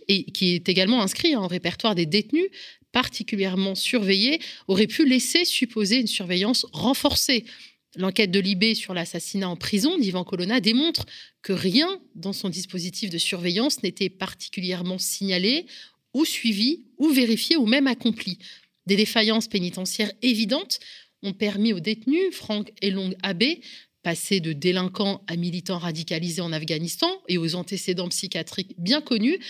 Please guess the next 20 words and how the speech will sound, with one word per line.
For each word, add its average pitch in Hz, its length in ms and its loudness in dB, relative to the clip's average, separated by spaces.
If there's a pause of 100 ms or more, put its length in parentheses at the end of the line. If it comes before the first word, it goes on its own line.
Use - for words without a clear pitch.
(260)
d'être 269 420 2
seuls 262 400 0
pendant 180 280 -2
plus 320 220 0
de 202 140 0
huit 185 280 2
minutes 240 440 4
avec 175 340 0
Ivan 185 240 -2
Colonna, 190 540 0 (340)
armé 202 600 0
de 190 100 -4
ce - 180 -8
qu'il 180 160 -8
lui 180 120 -4
fallait 247 440 -2
pour 185 140 -4
l'étrangler 202 600 2
et 185 100 -2
l'étouffer, 254 600 -2